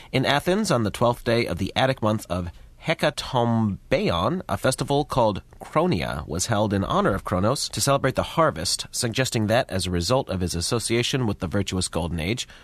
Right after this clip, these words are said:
Kronos continued to preside as a patron of the harvest. The festival was also celebrated in parts of Ionia, and in these places the month was known as Cronian after the festival.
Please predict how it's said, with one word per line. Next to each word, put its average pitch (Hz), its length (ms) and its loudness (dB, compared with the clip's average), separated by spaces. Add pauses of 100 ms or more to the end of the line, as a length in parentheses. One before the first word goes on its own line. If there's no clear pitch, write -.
(200)
Kronos 156 480 2 (160)
continued 117 640 -2
to - 80 -8
preside 87 600 -2
as 92 140 -4
a 85 80 -6
patron 101 460 -4
of - 200 -6
the 120 80 -4
harvest. 98 580 -2 (300)
The 143 80 0
festival 202 320 2
was 143 80 0
also 165 220 2
celebrated 135 520 2
in 107 200 -2
parts 117 260 0
of 90 100 0
Ionia, 135 560 2
and 104 160 0
in 104 120 0
these 101 180 0
places 117 440 0
the 104 60 0
month 107 240 0
was 98 140 0
known 98 240 2
as 82 300 -2 (440)
Cronian 131 640 2 (200)
after - 280 -4
the 101 80 -4
festival. 65 680 -4